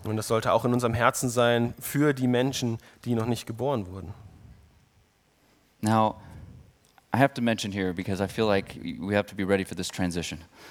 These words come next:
Speaker 1: Und ich muss hier kurz erwähnen, ich, ich glaub, wir müssen bereit sein für diesen Übergang.
Speaker 2: We know that this was a song of some sort, it, it was musical.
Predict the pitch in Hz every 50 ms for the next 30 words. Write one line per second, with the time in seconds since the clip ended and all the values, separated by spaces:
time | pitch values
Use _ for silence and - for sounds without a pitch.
0 | - - 147 156 156 147 147 - 113 151 175 185 - - 170 156 143 - 165 -
1 | 143 131 127 139 151 185 170 143 131 123 - 139 139 131 127 135 131 - - 135
2 | 120 135 143 147 156 156 156 - - 151 143 143 131 139 156 156 - 160 151 -
3 | - 147 143 143 147 139 151 170 156 156 165 175 208 202 - - - - - -
4 | - - - - - 139 143 143 156 156 147 143 - 151 139 - 143 123 135 -
5 | - - 143 131 131 139 143 147 147 143 - - - 139 139 - - 143 139 147
6 | 143 135 113 135 131 120 113 107 117 123 135 143 135 147 143 147 143 151